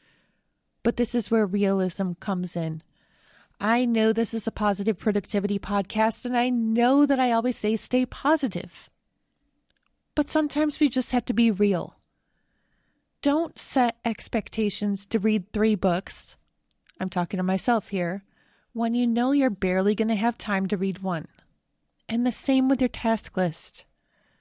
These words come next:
Rome wasn't built in a day, and neither will our entrepreneurial empires. So give yourself a break and pack light. Now, with all this said, go forth and make it a positive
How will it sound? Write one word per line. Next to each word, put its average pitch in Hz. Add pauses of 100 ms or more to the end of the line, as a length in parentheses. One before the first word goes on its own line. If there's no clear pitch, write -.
(760)
Rome 285
wasn't 233
built 202 (280)
in 214
a 214
day, 180 (520)
and 214
neither 214
will 196
our 202
entrepreneurial 190
empires. 175 (120)
So -
give 277
yourself 294
a 339
break 202
and 262
pack -
light. 202 (1040)
Now, 208
with 196
all 202
this 349
said, 285 (560)
go 277
forth - (260)
and 220
make 226
it 208
a 208
positive 302